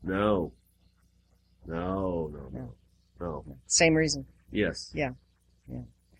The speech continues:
Speaker 2: And I think that's why praying gives us the opposite, um, or I call it praying, um, surrounding yourself with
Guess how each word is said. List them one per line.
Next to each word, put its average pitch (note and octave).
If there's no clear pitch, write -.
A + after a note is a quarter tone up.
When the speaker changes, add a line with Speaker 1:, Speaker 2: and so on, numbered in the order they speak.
Speaker 2:
And G3+
I A3+
think G4
that's F4
why D4+
praying E3+
gives G3
us F#3+
the E3
opposite, F3+
um, D3
or E3+
I F3+
call D3+
it -
praying, B2
um, D#3+
surrounding F#3+
yourself F3
with D#3+